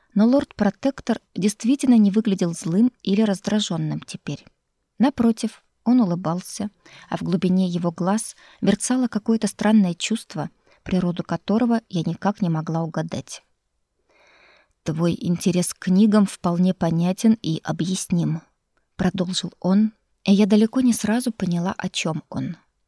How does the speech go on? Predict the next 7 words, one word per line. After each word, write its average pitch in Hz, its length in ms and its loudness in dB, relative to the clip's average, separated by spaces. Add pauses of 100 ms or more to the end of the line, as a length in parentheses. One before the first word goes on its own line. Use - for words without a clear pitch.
(720)
«На 151 140 -2
твоём 170 400 0
месте 196 520 0 (120)
любой 196 300 6
захотел 156 520 -6
бы 147 120 -4
выяснить, 208 640 0